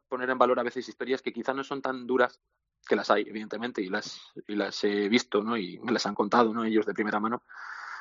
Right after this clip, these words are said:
A veces me gusta poner en valor esas historias que quizá no son tan, tan terribles, pero que son muy inspiradoras. Eh, yo conocí a un,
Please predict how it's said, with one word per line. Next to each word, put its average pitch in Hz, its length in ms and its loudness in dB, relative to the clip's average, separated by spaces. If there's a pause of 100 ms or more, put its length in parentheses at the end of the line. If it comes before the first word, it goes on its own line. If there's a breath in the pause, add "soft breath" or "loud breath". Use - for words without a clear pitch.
A 113 60 8
veces 131 160 8
me 135 80 4
gusta 135 220 8
poner 127 460 2
en 113 300 -6
valor 110 460 4
esas - 240 -4
historias 131 360 6
que 117 100 0
quizá 107 240 2
no 123 100 -2
son 123 140 -6
tan, 123 320 -2
tan 117 300 -2
terribles, 131 560 2 (1200)
pero 117 260 8
que 110 100 2
son 120 180 -4
muy 123 100 -4
inspiradoras. 104 640 -4 (140)
Eh, 110 280 2
yo 117 80 -2
conocí 143 300 -2
a 147 80 0
un, 135 400 -8